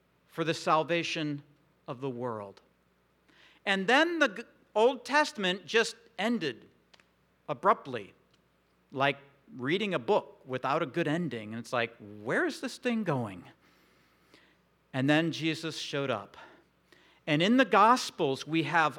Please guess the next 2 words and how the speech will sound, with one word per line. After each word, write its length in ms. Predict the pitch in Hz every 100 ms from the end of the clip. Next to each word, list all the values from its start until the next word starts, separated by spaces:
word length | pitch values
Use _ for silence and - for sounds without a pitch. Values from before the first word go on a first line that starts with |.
| -
eyewitness 960 | 160 180 233 247 214 226 196 170 - - _
testimony 920 | - 220 233 - 175 139 117 104 95